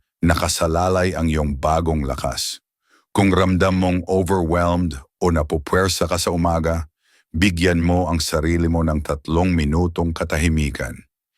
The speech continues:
Hindi mo kailangan ng mantras, musika, o teknik, ang hininga mo lang. Tulad ng sinabi ng pilosopong si Epictetus,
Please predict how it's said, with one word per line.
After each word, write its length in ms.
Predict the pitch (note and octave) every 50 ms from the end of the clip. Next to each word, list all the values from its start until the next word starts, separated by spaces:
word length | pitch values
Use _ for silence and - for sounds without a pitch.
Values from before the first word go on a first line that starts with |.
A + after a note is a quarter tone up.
| _ _ _ _
Hindi 320 | _ - A2 G2+ F2+ G#2 A#2 C3
mo 80 | C3+ B2
kailangan 480 | - A2 F#2+ F2+ F2+ F2+ F2+ F#2 F2 E2 D#2
ng 80 | D2
mantras, 800 | C#2+ D#2 E2 F2+ F#2 F#2 F2 - F2 F#2 F2 F2+ F2+ F2+ - - - - _ _ _ _ _ _
musika, 800 | - D#2+ F2+ G2 G2+ F2 - G2 D#2 - F2+ E2+ E2+ E2 E2 D#2+ - _ _ _ _
o 80 | - F2+
teknik, 640 | D#2 - F2 D#2 - - F2+ F2+ E2+ E2+ - - - _ _ _ _ _ -
ang 160 | G2+ G2 F2
hininga 320 | D#2 G#2 F#2+ F#2 E2 D#2 C#2+
mo 80 | C#2
lang. 400 | C#2 C#2 C2+ C2 B1+ B1+ C2 - _ _ _ _ _ _ - - _ _ _
Tulad 320 | - C#3+ E3 F3+ F#3 F#3 D#3
ng 160 | D3+ C#3+ B2+
sinabi 560 | - - G#2+ F#2+ F#2 G2 A2 A#2 A2+ B2 B2
ng 240 | A2+ G#2 F#2 E2 D#2+
pilosopong 640 | E2 D#2 D#2+ E2+ F#2 F#2 - G#2+ F#2 - G#2+ G#2+ F#2+
si 160 | F2 - F2
Epictetus, 960 | C#2 D2+ D2 D#2+ C#2+ - _ - F#2 E2+ D#2+ - - C#2 C2 - - - -